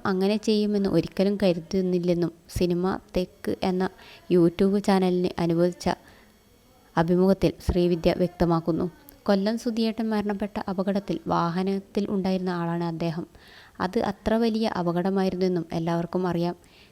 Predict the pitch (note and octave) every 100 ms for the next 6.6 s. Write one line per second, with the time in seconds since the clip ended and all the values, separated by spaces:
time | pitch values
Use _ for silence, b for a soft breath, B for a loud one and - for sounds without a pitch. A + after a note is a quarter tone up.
0 | b G#3 G#3 G#3 A#3 A#3 A#3 A3+ - -
1 | F3+ - F#3 G3+ - G#3+ G3+ G#3 F#3 F3
2 | E3+ - F3 F#3 - F#3+ G3 F#3+ F#3+ F#3
3 | F3+ F#3 E3+ E3 - b b b F#3+ -
4 | A3+ G#3+ G3 A3+ A3+ G#3+ G#3+ G#3+ G#3 F#3
5 | D#3+ E3 F3 F#3 - E3+ E3 F3+ G3 F#3
6 | F3+ F#3 F3+ - F3+ E3+